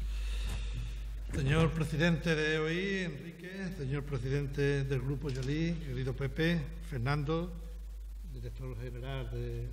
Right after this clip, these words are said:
de eoi, Juan Agüede, eh,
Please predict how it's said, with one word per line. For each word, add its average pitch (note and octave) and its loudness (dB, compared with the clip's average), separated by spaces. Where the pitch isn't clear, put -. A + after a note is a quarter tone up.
de A#2 0
eoi, D#3 6
Juan C3+ 2
Agüede, D3+ -2
eh, A#2+ -6